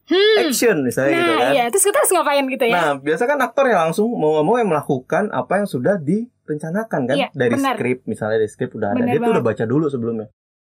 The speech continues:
Speaker 2: Udah, pasti udah baca, udah tahu gimana gerakannya. Nah, ketika
Speaker 1: <laughs>
Speaker 2: action mau nggak mau, mereka ya harus melakukan itu gitu kan.
Speaker 1: Iya.
Speaker 2: Artinya berarti di sini teman-teman, eh, Sobat P P M, lakukan apa yang sudah didesain.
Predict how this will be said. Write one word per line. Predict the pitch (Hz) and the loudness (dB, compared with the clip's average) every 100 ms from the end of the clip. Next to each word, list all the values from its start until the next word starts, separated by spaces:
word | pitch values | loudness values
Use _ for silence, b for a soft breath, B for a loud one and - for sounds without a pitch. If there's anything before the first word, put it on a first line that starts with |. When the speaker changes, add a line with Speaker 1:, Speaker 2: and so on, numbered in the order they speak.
| - | -10
Speaker 2:
Udah, | - | -6
pasti | - 104 | -4 -4
udah | 151 | -2
baca, | 110 104 - | -2 -2 -2
udah | 107 110 107 | -2 -2 0
tahu | 113 139 | 0 0
gimana | 123 113 120 | -2 -2 -2
gerakannya. | 131 117 107 113 113 - _ - | 0 -2 -2 -4 -6 -12 _ -6
Nah, | 285 254 269 | -2 0 0
ketika | 277 151 | 2 2
Speaker 1:
<laughs> | |
Speaker 2:
action | 240 247 190 | 0 0 0
mau | 156 | 0
nggak | 147 156 | 0 0
mau, | 208 190 - _ _ | 0 -2 -6 _ _
mereka | - 120 190 | -8 -4 0
ya | 226 | 2
harus | 180 151 | 2 0
melakukan | 135 123 131 123 | -2 -2 -2 0
itu | 185 233 226 180 | 0 2 2 2
gitu | 139 135 | 0 -2
kan. | 135 226 | -2 -2
Speaker 1:
Iya. | 254 240 - _ _ | -4 -8 -8 _ _
Speaker 2:
Artinya | 123 - 131 | -10 -2 0
berarti | 202 139 208 | 0 0 0
di | 151 | -2
sini | - 113 185 | -2 -2 -2
teman-teman, | 214 120 107 107 165 233 - | -2 -6 -4 -2 -2 -2 -6
eh, | 131 | -6
Sobat | 123 113 113 | -4 -4 -2
P | 120 | -4
P | - | -6
M, | 98 151 214 220 _ _ _ _ | -6 -4 -4 -6 _ _ _ _
lakukan | 143 214 214 220 175 151 | -6 -4 -2 -2 -2 -6
apa | 143 202 | -4 -2
yang | 196 | 0
sudah | 156 | 0
didesain. | 139 131 127 - 107 - | 0 2 0 0 -4 -6